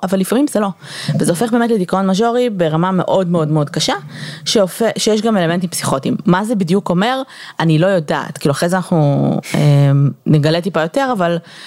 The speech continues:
למה הם התכוונו בהבחנה שלהם, אני לא בדיוק יודעת, אבל יש שם אלמנטים פסיכוטיים.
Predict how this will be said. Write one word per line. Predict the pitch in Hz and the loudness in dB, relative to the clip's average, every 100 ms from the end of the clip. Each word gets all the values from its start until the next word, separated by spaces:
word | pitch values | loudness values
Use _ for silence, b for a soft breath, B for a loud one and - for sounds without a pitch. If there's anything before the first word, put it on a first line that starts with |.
| B B | B B
למה | - - 156 160 175 185 | -6 0 2 4 2 0
הם | 180 | -4
התכוונו | - 151 180 | -2 0 2
בהבחנה | 175 139 - 156 202 | 0 -2 -2 0 0
שלהם, | 269 269 277 285 262 _ _ _ - - | 0 0 0 0 -4 _ _ _ -4 2
אני | 156 151 | 4 4
לא | 156 | 2
בדיוק | 175 170 151 135 | 0 0 -2 0
יודעת, | 139 143 160 - - B B B B - | -2 0 -2 -6 -16 B B B B -2
אבל | 214 294 | 0 0
יש | 254 | 0
שם | 240 | 0
אלמנטים | 196 170 170 160 | 0 2 0 -2
פסיכוטיים. | - - 120 127 127 | -6 -4 -2 0 -2